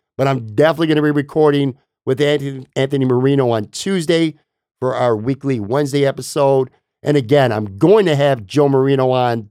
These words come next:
Thursday live from Imperial Pizza. I'm very much looking forward to that.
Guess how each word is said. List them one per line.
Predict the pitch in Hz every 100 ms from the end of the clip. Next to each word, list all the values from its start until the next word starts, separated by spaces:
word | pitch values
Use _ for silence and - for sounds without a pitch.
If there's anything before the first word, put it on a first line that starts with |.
| -
Thursday | 156 156 139 143 139 139 _ _ -
live | 110 131 151 170 160
from | 151 143
Imperial | 131 127 131 123
Pizza. | - 123 110 113 -
I'm | 104 98 90 92
very | 135 131
much | 127 120 110 - _ _ _ -
looking | 107 117 113
forward | - 110 107 90
to | 98
that. | 98 165 180